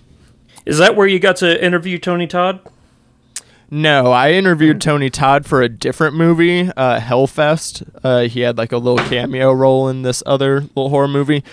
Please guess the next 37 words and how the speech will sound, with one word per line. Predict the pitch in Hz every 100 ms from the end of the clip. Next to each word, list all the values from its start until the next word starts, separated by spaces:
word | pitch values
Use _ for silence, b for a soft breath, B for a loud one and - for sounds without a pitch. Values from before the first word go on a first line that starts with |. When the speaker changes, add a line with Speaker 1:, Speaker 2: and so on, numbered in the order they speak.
| B B
Speaker 2:
But, | 143 127
uh, | - 135 151
Speaker 1:
Okay. |
Speaker 2:
Tony | 156 151 147
Todd | 123 143 135 127
did | 139 127
do | 135 123 123 123
an | 127
interview | 123 127 123 120 123
in, | 120 117 -
uh, | - 123 113 117 - -
Horror | 147 131
Noir, | 120 120 117 120
and | 117
he | 123
was | 117 117
there. | 123 123 117 120 B B B
Speaker 1:
Yeah, | 165 170
I | 160
was | 156
g-, | 151 175
looking | 190 196 156
at | 147
this | 135
cast | - 151 -
list. | 139 147
It |
had, | 139 135
like, | 131 131
Keith | 160 143
Dave-, | 147 135 139 135 _ -
Keith | 175 147
David | 139 139 139
in | 143 143
it |
and | 147 143
stuff. | - 143 135